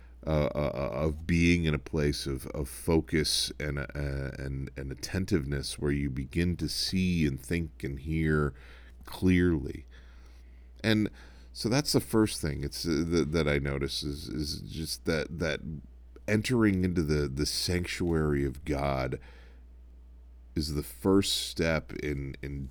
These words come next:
disengaging and breaking free of kind of the, the, the, the, the, the, just the, the stream of, of lies and nonsense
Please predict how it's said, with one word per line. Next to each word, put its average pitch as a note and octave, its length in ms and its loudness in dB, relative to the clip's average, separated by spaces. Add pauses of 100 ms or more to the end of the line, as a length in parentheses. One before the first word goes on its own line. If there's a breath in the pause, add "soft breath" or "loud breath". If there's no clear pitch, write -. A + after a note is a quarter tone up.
disengaging D#2+ 1120 0
and C#2 260 -6
breaking D#2+ 500 2
free F2 800 4
of C#2+ 260 -4
kind D#2+ 260 -2
of D2+ 120 0
the, C#2+ 240 0 (440 loud breath)
the, D2 400 4
the, C#2 560 2
the, C2+ 600 0
the, C#2 360 -2
the, C#2 220 -2
just D2 320 -6
the, C#2 260 -2
the C#2+ 140 -6
stream F2+ 600 2
of, C#2+ 240 0
of C#2 260 -4
lies D#2+ 600 4
and C#2 200 -4
nonsense D2+ 800 -2